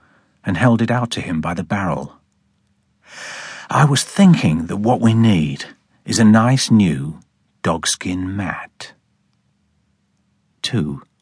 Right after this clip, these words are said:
At three thirty-five in the morning,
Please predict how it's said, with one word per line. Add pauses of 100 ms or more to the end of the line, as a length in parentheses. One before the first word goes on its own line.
(1800)
At
three
thirty-five
in
the
morning,